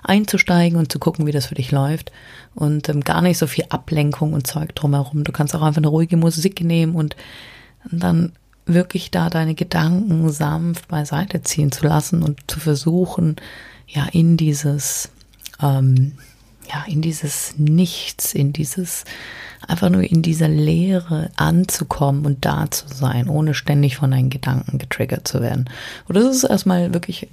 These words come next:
die erste Aufgabe zu, zu weiteren,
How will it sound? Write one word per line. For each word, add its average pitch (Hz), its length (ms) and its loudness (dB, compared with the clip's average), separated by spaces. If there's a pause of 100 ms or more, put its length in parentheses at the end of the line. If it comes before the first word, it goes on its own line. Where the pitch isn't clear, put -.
(160)
die 185 80 0
erste - 460 -4
Aufgabe - 600 -2 (640)
zu, 175 300 0 (600)
zu 208 340 0
weiteren, 156 800 0